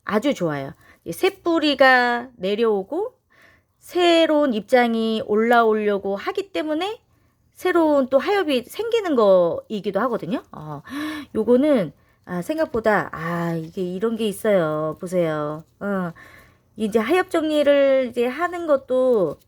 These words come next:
요, 요런 것 때문에 하는 거예요. 이제 군생이어서 좋기는 하지만 요 아이들이 안에서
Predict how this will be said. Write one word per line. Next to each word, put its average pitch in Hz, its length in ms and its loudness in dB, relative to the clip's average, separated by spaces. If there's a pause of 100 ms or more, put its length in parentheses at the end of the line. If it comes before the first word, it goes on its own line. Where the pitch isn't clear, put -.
(200)
요, 254 180 -2
요런 277 220 2
것 285 120 2
때문에 190 260 0
하는 240 260 0
거예요. 147 280 -6 (320)
이제 208 320 -2 (280)
군생이어서 294 920 2
좋기는 269 460 -2
하지만 311 600 -4 (580)
요 196 140 4
아이들이 262 680 0 (160)
안에서 269 840 0